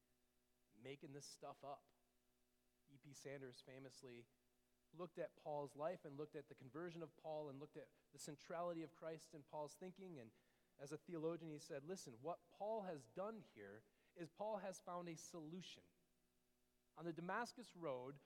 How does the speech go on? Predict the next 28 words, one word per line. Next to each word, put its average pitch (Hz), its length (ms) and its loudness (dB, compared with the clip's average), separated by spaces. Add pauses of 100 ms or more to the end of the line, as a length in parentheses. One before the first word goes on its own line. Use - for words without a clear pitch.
(100)
the 185 80 2
Lord 196 280 6
Jesus 175 280 -6
Christ 165 400 0
showed 180 240 4 (100)
up, 175 300 2 (960)
and 165 240 4 (480)
Paul 233 400 8
immediately 220 580 0
knew 202 300 0
that 170 240 0
he 214 100 -2
was 208 220 2
indeed 180 320 -4
the 165 80 -2
Christ, 180 400 0
and 170 100 -4
he 190 80 0
was 208 140 0
the 196 160 -10 (140)
answer 226 240 0
to 185 180 -6
everything 196 360 -2
in 180 60 0
the 170 80 0
Old 170 200 0
Testament. 208 360 -2
But 170 140 -2